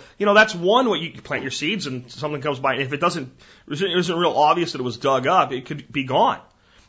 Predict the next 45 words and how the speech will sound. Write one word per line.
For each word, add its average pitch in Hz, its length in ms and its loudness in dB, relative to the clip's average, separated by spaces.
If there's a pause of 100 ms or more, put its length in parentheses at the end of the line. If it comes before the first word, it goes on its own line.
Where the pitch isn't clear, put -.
I 214 200 8
started 208 500 2
some 160 180 -8 (120)
squash - 380 4
<laughs> - 60 -2
seeds 135 320 -4
one 120 220 -2
time. 95 360 -10 (840)
And, 165 380 4
uh, 175 100 8
I 160 160 6
had 190 180 4
'em 185 120 4
in 180 60 2
a 170 40 2
little 185 200 4
six 185 280 -4
pack 156 260 0
and 185 80 -2
it 190 40 -4
was 170 140 0
warm 220 340 6
out. - 180 -2
So 170 60 -2
I 180 40 -4
just 180 120 -6
had 202 120 6
'em 180 80 4
out 170 120 6
on 156 100 2
the 131 80 -2
porch. - 360 4
We 139 100 -6
had 139 120 -4
the 131 160 -4 (220)
pergola 165 440 4
with 151 120 -6
the 127 60 -10
shade 143 300 2
and 180 100 0
all. 196 120 4
So 185 140 -2
I - 20 -2
had 208 140 2
these, 196 200 -2